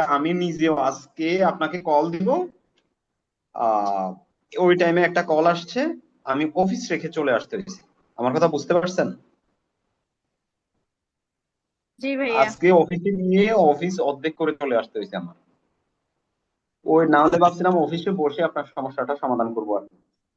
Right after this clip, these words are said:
Speaker 1: ওই অঙ্কগুলা একদম কল দিয়ে প্রয়োজনে স্ক্রিন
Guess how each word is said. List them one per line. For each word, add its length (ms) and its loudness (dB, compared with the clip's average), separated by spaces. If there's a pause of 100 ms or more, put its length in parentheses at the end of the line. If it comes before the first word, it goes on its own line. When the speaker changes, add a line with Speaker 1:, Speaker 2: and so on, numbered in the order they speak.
(340)
Speaker 1:
ওই 120 4 (100)
অঙ্কগুলা 580 0 (140)
একদম 320 2 (100)
কল 260 6
দিয়ে 240 2 (800)
প্রয়োজনে 560 0 (180)
স্ক্রিন 300 -2